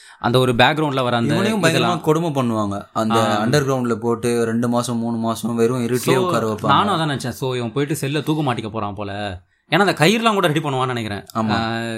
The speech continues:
Speaker 1: சரி, இது சூசைட் பண்ணி பா-, பண்ணிக்க போறான் போல, ரொம்ப வந்து ஒரு ட்ராஜடியா முடியும் இந்த படம் அப்படின்னு நினைச்சா, மறுநாள் காலைல மொத்தமா வந்து நம்ம சிரிப்போம் அந்த சீனை பார்த்த உடனே.
Speaker 2: கண்டிப்பா ஒரு நல்ல ட்விஸ்டோட ஒரு படம் பார்க்கணும் அப்படின்னு சொல்லி எதிர்பார்க்குறவங்க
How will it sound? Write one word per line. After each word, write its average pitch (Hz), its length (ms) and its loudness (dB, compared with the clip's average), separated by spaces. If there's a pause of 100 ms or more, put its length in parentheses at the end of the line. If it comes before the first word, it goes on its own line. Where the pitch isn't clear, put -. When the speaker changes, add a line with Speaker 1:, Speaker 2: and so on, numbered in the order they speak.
(140)
Speaker 1:
சரி, 120 320 -4
இது 117 300 -4
சூசைட் 135 260 -4
பண்ணி 123 160 -6
பா-, 113 240 -8
பண்ணிக்க 107 260 -6
போறான் 101 180 -4
போல, 104 160 -4
ரொம்ப 127 340 2
வந்து 131 260 0
ஒரு 127 160 -2 (680)
ட்ராஜடியா 131 440 2
முடியும் 117 220 -2
இந்த 101 120 -8
படம் 98 440 -8 (400)
அப்படின்னு 151 460 0
நினைச்சா, 135 560 -2
மறுநாள் 135 420 2
காலைல 160 360 2
மொத்தமா 180 420 2
வந்து 165 560 0 (120)
நம்ம 139 200 4
சிரிப்போம் 220 320 2
அந்த 123 140 0
சீனை 165 260 2
பார்த்த 123 240 0
உடனே. 107 260 -6 (720)
Speaker 2:
கண்டிப்பா 165 880 2
ஒரு 117 400 2
நல்ல 131 300 2
ட்விஸ்டோட 139 840 2
ஒரு 117 200 0
படம் 120 240 2
பார்க்கணும் 113 560 0
அப்படின்னு 110 260 0
சொல்லி 113 300 0
எதிர்பார்க்குறவங்க 110 760 -2